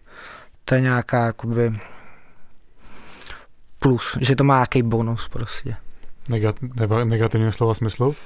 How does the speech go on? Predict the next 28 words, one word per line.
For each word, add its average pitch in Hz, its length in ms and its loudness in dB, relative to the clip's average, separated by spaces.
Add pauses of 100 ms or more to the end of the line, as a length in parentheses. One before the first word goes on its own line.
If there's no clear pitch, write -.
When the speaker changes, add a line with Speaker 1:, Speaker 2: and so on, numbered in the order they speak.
(180)
Speaker 1:
Ano. 120 200 2 (280)
Speaker 2:
OK. 120 200 -8 (920)
No 117 300 0
a 110 560 2 (600)
jaký 123 240 2
byl 113 140 4
ten, 131 220 -2 (2250)
asi 123 380 2
se - 120 0
jako 120 220 2
den-, 120 280 0 (680)
dokážeš 117 380 0
představit 113 400 2
jako 110 200 0 (140)
s-, - 180 -14 (880)
nepopsatelně 113 680 4
složitá 104 380 -2
situace 104 460 -2
pro 113 160 4
tebe 104 240 2
v - 40 -2
tu, 107 220 0
v - 80 2
tu - 100 4
chvíli 107 240 4
se 101 140 -4
s - 60 -10
tím, 101 240 0